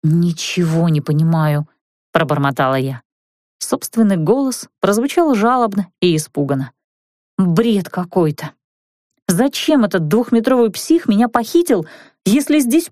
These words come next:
пусто? Нет здесь никакого Рагнвальда. Ну и имечко, кстати. Язык можно сломать». Громадная чёрная куча углей мелко дрогнула,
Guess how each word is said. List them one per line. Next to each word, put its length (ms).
пусто? 500
Нет 360
здесь 280
никакого 580
Рагнвальда. 800
Ну 440
и 300
имечко, 360
кстати. 580
Язык 540
можно 300
сломать». 580
Громадная 540
чёрная 440
куча 400
углей 480
мелко 360
дрогнула, 640